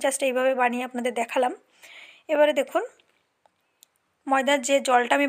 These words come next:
বানিয়ে রেখেছিলাম তার মধ্যে একটা একটা করে এই এগ ডেভিল দিয়ে দেবো এইভাবে হাত দিয়ে। তারপরে আপনারা এখানে দু হাত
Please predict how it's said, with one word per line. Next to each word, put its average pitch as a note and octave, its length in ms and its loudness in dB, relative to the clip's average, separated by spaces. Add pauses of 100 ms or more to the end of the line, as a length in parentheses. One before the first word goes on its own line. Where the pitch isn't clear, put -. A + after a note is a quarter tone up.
বানিয়ে B3 280 0
রেখেছিলাম C#4 360 -4 (100)
তার B3+ 200 0
মধ্যে B3 280 -2 (560)
একটা - 240 -6
একটা C4 240 -4
করে C4 160 0 (140)
এই B3 140 -4
এগ A3+ 160 -8
ডেভিল B3+ 240 -2 (100)
দিয়ে B3 180 -2
দেবো A#3+ 160 -2 (540)
এইভাবে B3 240 -4 (100)
হাত A#3 160 0 (100)
দিয়ে। C#4+ 140 -4 (160)
তারপরে C4 360 0 (1120)
আপনারা D#4 300 4
এখানে E4 240 -2
দু D4 140 0
হাত D4+ 120 4